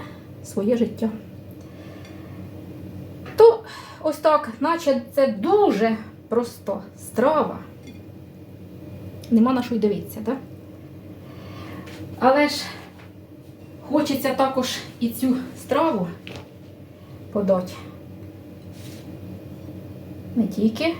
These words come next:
щоб вона була смачна, але і гарна. Тоді ж і кращий апетит, ну,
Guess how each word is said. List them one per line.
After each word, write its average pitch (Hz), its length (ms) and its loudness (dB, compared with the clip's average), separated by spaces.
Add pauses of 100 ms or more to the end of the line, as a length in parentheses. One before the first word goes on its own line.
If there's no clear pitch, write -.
(280)
щоб 294 140 -2
вона 294 220 6
була 294 240 4
смачна, 294 580 0 (1600)
але 220 360 4 (840)
і 220 40 -4 (120)
гарна. - 360 -2 (2000)
Тоді 220 200 6
ж - 140 -2 (1200)
і 214 100 4
кращий 208 560 4
апетит, 214 600 2 (1120)
ну, 311 240 2